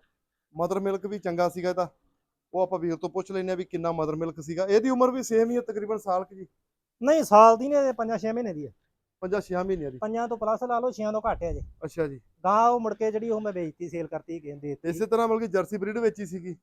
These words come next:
Speaker 2: ਤੇ ਜਰਸੀ ਦੇ ਵਿੱਚ ਉਹ ਥੋੜਾ ਮਿਕਸ ਦੇ ਵਿੱਚ ਹੀ।
Speaker 1: ਅੱਛਾ ਜੀ।
Speaker 2: ਤੇ ਇਹ ਮੁੜ ਕੇ ਜਰਸੀ ਦਾ ਟੀਕਾ ਮੈਂ ਭਰਾਇਆ ਸਾਨੂੰ।
Speaker 1: ਇਹ ਬੱਚਾ ਚੰਗਾ ਲਿਆ ਤੁਸੀਂ?
Speaker 2: ਇਹ ਬੱਚਾ, ਹਾਂਜੀ।
Speaker 1: ਹਾਂ।
Speaker 2: ਇਹ ਮੈਂ ਮਿਲਾ ਲਿਆ, ਬਾਅਦ ਚੋਂ ਉਹ ਫਿਰ ਵੇਚਤੀ।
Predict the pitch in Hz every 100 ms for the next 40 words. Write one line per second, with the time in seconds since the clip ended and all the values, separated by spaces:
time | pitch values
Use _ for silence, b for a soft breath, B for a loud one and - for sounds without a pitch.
0 | - 214 202 208 208 226 233 233 233 269
1 | 226 254 214 196 254 247 220 233 254 _
2 | _ 160 143 156 139 123 208 220 220 240
3 | 233 214 214 208 208 202 180 _ _ _
4 | 175 185 196 202 185 180 180 180 185 147
5 | 139 135 208 208 196 220 214 185 170 165
6 | 156 135 202 196 190 165 147 135 _ -
7 | 151 233 262 240 214 185 208 233 208 208
8 | 214 208 180 165 147 -